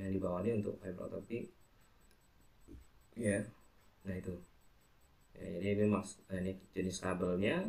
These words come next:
ya. Jadi ini ada tim koaksial untuk kabel yang di atas. Ini kabel koaksial, ya, ini ada U T P K tiga empat lima. Ini untuk U T P juga K lima tiga S T P. Yang di bawah gigabit ini, nah, ini untuk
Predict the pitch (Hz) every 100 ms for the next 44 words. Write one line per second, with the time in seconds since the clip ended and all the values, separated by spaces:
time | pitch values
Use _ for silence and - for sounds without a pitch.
0 | 220 202 98 - - - - - 92 95
1 | 98 95 95 92 95 92 87 - 95 104
2 | 107 104 87 95 92 90 95 92 90 90
3 | 92 87 107 110 - - - - - -
4 | 95 95 92 87 90 90 85 87 - 95
5 | 95 117 139 143 104 101 98 92 90 92
6 | 90 92 92 87 95 92 87 - 87 92
7 | 95 147 - - - - - 95 95 95
8 | 95 92 85 90 92 - - 92 95 95
9 | 92 92 92 92 - 90 90 92 90 90
10 | 90 104 - - - - - 95 - 90
11 | - 107 - - - - _ - 101 92
12 | 92 92 90 87 117 - 95 92 92 90
13 | 90 87 95 - 90 113 143 - - -
14 | - - - - 92 90 92 107 95 104
15 | 98